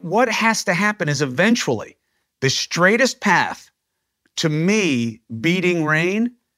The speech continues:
is that Rain sucks. It, it just, it doesn't work as well for me to tell you why I'm better. That's too hard. All I have to do is to play to your self-interest, and your self-interest is gonna be fear-based most of the time.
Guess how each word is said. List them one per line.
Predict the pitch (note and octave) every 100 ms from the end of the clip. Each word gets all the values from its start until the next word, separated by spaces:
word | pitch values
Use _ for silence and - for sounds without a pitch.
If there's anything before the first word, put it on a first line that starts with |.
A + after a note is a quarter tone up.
| _ -
is | D3+ C#3
that | D#3 C3
Rain | C#3 D3+ D3
sucks. | - A2 - - - _ _ _ _ _ _ _ _ E3+
It, | G3+
it | G3 G3
just, | A#3 -
it | F3+
doesn't | A3 A3+ A3 E3+
work | F#3 C#4+ - - -
as | D#3
well | C3+ D3 C3+
for | D#3+
me | D3+ D#3
to |
tell | C3 E3
you | D#3
why | C#3 C3+ B2+
I'm | A#2+
better. | G#2+ G2 - _ -
That's | A3 -
too | B3+ G#3+
hard. | G3 G#3+ G#3 E3+ - _ _ _ _ - -
All | G#3+ B3 A3+
I |
have | A3 G#3
to | G3+
do | F3 A#3
is | G#3
to | F3+
play | - G3 G3+
to | G3
your | E3
self-interest, | - F#3 E3+ F#3+ G3 C#3+ D3+
and | C#3+
your | C#3+
self-interest | - G#3 F3+ G#3 F#3+ D3 D#3
is | B2+
gonna | D3 C#3+
be | D3
fear-based | D3 F#3+ A#3 G#3 B2 A#2 -
most | B2+ A#2
of | A#2+
the | A2
time. | A2 G#2+ B2